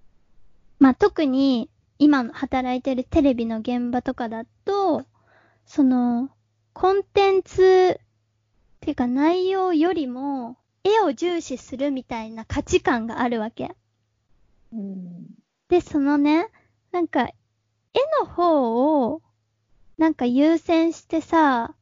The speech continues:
Speaker 1: 考えると、その、なんか面白ければいいっていうことに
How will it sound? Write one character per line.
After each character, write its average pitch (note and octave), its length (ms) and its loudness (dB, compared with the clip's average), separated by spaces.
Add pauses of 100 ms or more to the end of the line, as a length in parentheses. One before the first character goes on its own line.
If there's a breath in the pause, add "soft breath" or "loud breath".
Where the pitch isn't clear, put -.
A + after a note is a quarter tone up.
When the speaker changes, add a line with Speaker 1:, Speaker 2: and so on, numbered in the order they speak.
(480)
Speaker 1:
考 D#4 380 2
え D#4+ 160 2
る C4 140 0
と、 C4 500 -6 (560)
そ D#4 80 -2
の、 C#4+ 460 0 (1040)
な F#4 80 -4
ん F#4 40 -8
か - 140 -6
面 D#4+ 240 2
白 - 120 -4 (280)
け G4+ 100 4
れ D4+ 140 4
ば A#3 160 2
い - 100 -8 (260)
い F#4+ 180 4
っ E4+ 40 -2 (200)
て C4+ 120 2
い B3 460 0
う - 100 -10 (120)
こ D#4+ 120 -2
と D4+ 140 -2
に B3 380 -6